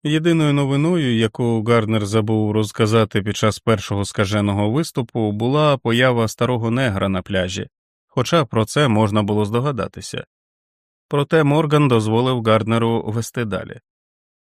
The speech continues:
Голос Гарднера стишувався, лють його зменшувалася. Поки Привелебний говорив, Морган ще раз обмірковував варіанти розвитку подій,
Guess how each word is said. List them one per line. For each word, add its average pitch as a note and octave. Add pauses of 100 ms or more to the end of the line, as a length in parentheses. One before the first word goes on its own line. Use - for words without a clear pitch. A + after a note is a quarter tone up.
(160)
Голос D3
Гарднера C#3
стишувався, A#2 (260)
лють A2
його G#2
зменшувалася. F#2+ (1300)
Поки D#3
Привелебний A#2+
говорив, A2+
Морган A#2
ще A#2+
раз A#2+
обмірковував G#2
варіанти G#2
розвитку G#2
подій, G#2+